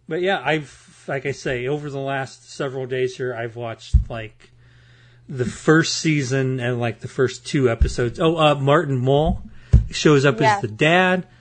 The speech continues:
Speaker 2: He's good.
Speaker 1: Uh, there's lots of cool, fun people. It's a really good show, and it's very much a, I think there's twenty episodes total,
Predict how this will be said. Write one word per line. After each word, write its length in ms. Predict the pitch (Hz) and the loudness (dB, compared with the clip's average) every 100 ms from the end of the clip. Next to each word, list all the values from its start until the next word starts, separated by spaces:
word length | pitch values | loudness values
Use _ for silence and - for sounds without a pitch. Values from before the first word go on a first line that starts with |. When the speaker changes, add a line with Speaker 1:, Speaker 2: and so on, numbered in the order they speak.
| - | -18
Speaker 2:
He's 120 | - 202 | -14 -10
good. 100 | - | -2
Speaker 1:
Uh, 180 | 135 123 | 0 2
there's 200 | 135 131 | 0 4
lots 240 | 185 185 | 4 4
of 180 | 165 - | 0 -8
cool, 460 | - 165 156 147 139 | -2 2 2 2 -2
fun 340 | - 135 131 | -4 -2 -2
people. 520 | 123 - - 123 120 | -2 0 2 2 -2
It's 180 | 127 123 | -4 -4
a 40 | 131 | 0
really 280 | 123 123 117 | 2 2 0
good 220 | 117 107 | -2 -4
show, 340 | - 117 113 | -2 -2 0
and 120 | 113 | -2
it's 160 | 113 107 - - | -6 -8 -14 -6
very 300 | 151 160 139 | 4 4 6
much 340 | 127 117 - 175 | 2 -2 -6 -6
a, 420 | 147 120 113 107 98 - - - - _ | -2 0 -2 -6 -14 -20 -20 -20 -20 _
I 20 | |
think 200 | 139 131 | -6 -6
there's 160 | 113 - | -8 -8
twenty 340 | - 147 135 | -2 2 2
episodes 520 | 127 127 - 123 117 | 0 -2 -2 -2 -2
total, 500 | - 127 117 117 113 | -4 -4 -2 -4 -8